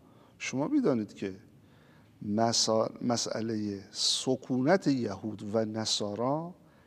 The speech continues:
در مدینه یه امر تقریباً تعجب آوره، به دلیل که مدینه خیلی آنچنان از آبادانی برخوردار نیست که بخواهد طمع کسی رو برای سکونت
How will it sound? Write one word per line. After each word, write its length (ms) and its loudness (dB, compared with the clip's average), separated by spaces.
در 260 4
مدینه 640 2
یه 160 6
امر 600 2
تقریباً 680 2
تعجب 540 0
آوره، 420 2
به 60 -4
دلیل 240 2
که 140 -2
مدینه 1040 2
خیلی 1300 0
آنچنان 880 4
از 440 -2
آبادانی 1120 8
برخوردار 680 4
نیست 280 0
که 180 2
بخواهد 540 2
طمع 540 2
کسی 460 0
رو 120 0
برای 540 0
سکونت 560 -6